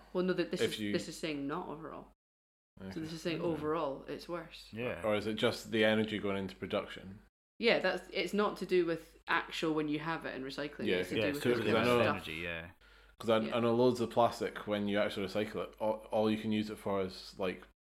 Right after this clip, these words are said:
Speaker 2: plastic bricks and things like that.
Speaker 3: Yeah.
Speaker 2: You can't actually use it for, as, for another plastic bottle.
Speaker 1: Does
Speaker 2: So every plastic bottle you drink out of is fresh from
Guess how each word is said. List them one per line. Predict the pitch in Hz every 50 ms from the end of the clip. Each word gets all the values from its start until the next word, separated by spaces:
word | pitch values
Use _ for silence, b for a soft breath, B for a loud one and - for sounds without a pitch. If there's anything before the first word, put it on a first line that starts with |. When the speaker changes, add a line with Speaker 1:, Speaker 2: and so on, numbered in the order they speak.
| _ _ _ _ _ _ _ _ _ _ -
Speaker 2:
plastic | - - 107 98 - - - 101 104 -
bricks | 117 113 110 110 - - - -
and | 110 107
things | 107 113 113 107
like | 113 -
that. | 113 110 104 92
Speaker 3:
Yeah. | 90 85 85
Speaker 2:
You | 90
can't | - - 113 107 107 98 - -
actually | - 104 98 92 - 113 107
use | 107 110 110 101
it | 104 90 -
for, | - 101 -
as, | 104 101 95 -
for | - - - 110 101
another | 104 107 113 113 104 104
plastic | 98 - 104 95 - - 98 92
bottle. | 101 101 92 - - - - _ _ -
Speaker 1:
Does | 185 190 185 - -
Speaker 2:
So | - 113
every | 113 117 123 127
plastic | 123 123 123 120 113 - - 95
bottle | 101 113 110 107 - 113
you | 104 101
drink | 92 104 110 110 110 107
out | 101 90 85
of | 85 87 85 -
is | 87 92 92 90 87 -
fresh | - - - 98 95 90 - - - -
from | - - - 92 87 87 87 87 87 87